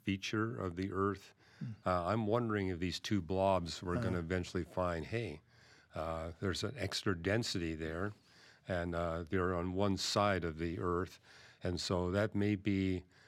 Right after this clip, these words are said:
Speaker 1: even the major factor in explaining the wobble in the rotation axis of the Earth. And I don't
Speaker 2: Hmm.
Speaker 1: think the wobble has anything to do with enhancing our capacity to live here. And it's a very tiny wobble.
Speaker 2: Yeah.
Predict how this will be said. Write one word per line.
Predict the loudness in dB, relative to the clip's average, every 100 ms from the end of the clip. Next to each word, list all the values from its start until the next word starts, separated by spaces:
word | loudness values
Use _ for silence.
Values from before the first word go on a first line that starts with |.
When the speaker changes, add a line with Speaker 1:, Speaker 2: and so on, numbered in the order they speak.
| -20 _ _ _ 0
Speaker 1:
even | 2 2 0
the |
major | 0 0 0 0
factor | -2 0 0 0 -2
in | -2
explaining | -4 -6 0 0 2 -2
the | -2
wobble | 2 2 2 -4
in | -4
the |
rotation | -4 -6 -2 -2 -2 -4
axis | -6 -8 -6 -6
of |
the | -4 -2
Earth. | -2 -4
And | -4
I | 2
don't | 2
Speaker 2:
Hmm. | 2
Speaker 1:
think | 0 0
the |
wobble | 0 2 2 0 -4 -8 -20 -16 -2
has | 0 2
anything | 2 2 0
to | -2
do | 0 0 2 0 -4 -16 -20 -10
with | -4 -2
enhancing | -2 0 0 0 -2 0
our | -2
capacity | -2 -4 0 0 0 -2
to | -4
live | 0 0 0
here. | -6 -6 -8 _ -20 -20 -6
And | -2 0
it's | 0
a |
very | 4 4 2
tiny | 2 4 4 2
wobble. | 0 0 -2 -6 -8 -6 -4
Speaker 2:
Yeah. | -4 -4